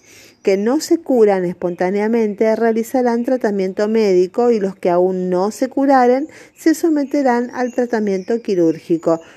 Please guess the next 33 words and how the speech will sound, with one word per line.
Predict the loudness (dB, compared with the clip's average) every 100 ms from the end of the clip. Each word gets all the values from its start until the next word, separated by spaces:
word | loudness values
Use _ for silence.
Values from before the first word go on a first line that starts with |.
| _ _ -14 -14 _ _
Es | 0 2
una | 0 0
patología | 0 2 0 0 0 0 0
silente, | -2 2 2 2 0 0 0 0
no | -4 -2
menospreciar | -2 -2 -6 -6 -6 -2 -2 0 -2
las | -4 -4 -4
inquietudes | -8 -2 -2 0 2 2 2 0
de | -2
una | -2 -2
madre | -2 0 0 0 -2 -2
en | -2
relación | -2 -2 -4 -4 -2
a | 0
la | 0
audición | 0 0 -4 -4 -2 0
de | -2
su | -2 -2
hijo, | -2 -4 -2 -2 -4 -20 -6
ya | 0 2 2
que | 0 2
esa | 0 -2 -2
puede | 0 0 0
ser | -2 -2
la | -2 -4
forma | -2 -2 0 0
de | 0 0
diagnosticar, | 2 0 -2 -6 -6 -6 -4 -2 0
entre | -2 0 0
otras, | 0 0 -2 -4
la | -2
otitis | -2 -4 -4 -4
media | -2 0 0